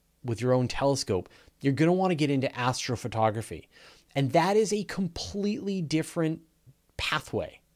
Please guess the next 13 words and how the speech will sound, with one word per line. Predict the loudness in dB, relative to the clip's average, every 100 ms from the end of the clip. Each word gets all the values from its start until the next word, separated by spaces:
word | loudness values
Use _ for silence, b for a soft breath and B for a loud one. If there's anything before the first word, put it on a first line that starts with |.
| _ B B B
So | B 4
my | 8
recommendation | 10 10 8 6 4 4 0
to | 0
everybody | 0 0 -2 -6 -8 -16 _ -2
is | 0 0 -2 -10 b b b b b
buy | -14 2 6 6 4 2 0 -2 -6
a | -4 -2 -2 -2 -4 -8 _ -16 2
Dobsonian | 2 2 -2 0 2 4 2 0
telescope, | 0 0 -2 -6 -10 -14 _ _ -10
a | -6 -6 -8 -12 _
like | -14
an | -12